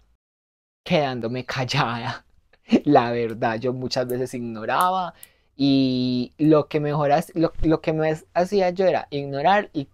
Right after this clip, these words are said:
llegaba y me iba. Y decía como que, "Ay, no, no, no, no,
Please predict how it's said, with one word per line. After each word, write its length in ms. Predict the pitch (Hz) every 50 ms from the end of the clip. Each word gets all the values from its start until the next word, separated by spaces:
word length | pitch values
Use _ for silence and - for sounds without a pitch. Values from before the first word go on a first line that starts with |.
| - - -
llegaba 460 | 143 131 143 143 160 190 202 - -
y 100 | - 143
me 180 | 131 123 113 117
iba. 360 | 117 117 107 104 82 80 - -
Y 140 | - 160 151
decía 400 | 139 127 127 - - 135 117 110
como 300 | - 139 131 123 120 -
que, 100 | - 135
"Ay, 140 | 135 131
no, 320 | 110 95 95 - - - _ _ _ _ _ _ _ _ _ _ _ _ _ -
no, 300 | 160 160 170 175 175 175
no, 200 | 165 160 151 147
no, 320 | 143 143 143 135 127 135